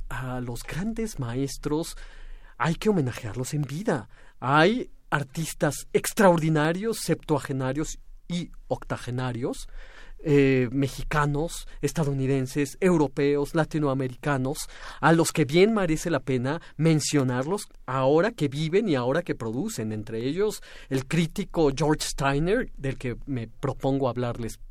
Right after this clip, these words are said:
próximamen-, eh, próximamente. Quiero hablar acerca de Margot Glantz, quiero hablar acerca de Arnaldo Cohen, quiero hablar acerca de Roger von Gunthen,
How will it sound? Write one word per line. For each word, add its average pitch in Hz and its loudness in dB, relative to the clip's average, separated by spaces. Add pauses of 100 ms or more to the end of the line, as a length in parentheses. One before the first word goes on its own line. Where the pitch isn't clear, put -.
próximamen-, 131 -2
eh, 120 -6 (160)
próximamente. 156 -2 (320)
Quiero 156 4
hablar 139 6
acerca 135 -2
de 139 2 (180)
Margot 151 0
Glantz, 143 0 (480)
quiero 175 6
hablar 151 6
acerca 143 0
de 127 0
Arnaldo 135 0
Cohen, 156 2
quiero 170 4
hablar 147 6
acerca 135 -4
de 123 -2
Roger 123 -2
von 135 -4
Gunthen, 131 -2